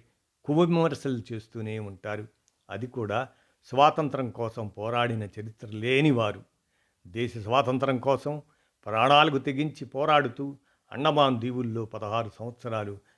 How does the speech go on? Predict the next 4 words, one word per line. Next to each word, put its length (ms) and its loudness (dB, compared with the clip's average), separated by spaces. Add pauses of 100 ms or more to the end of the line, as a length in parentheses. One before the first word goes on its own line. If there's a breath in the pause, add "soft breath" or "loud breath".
బ్రిటిష్ 440 0
జైళ్లలో 500 -2
మగ్గిన 440 -8 (320 soft breath)
బాబా 460 4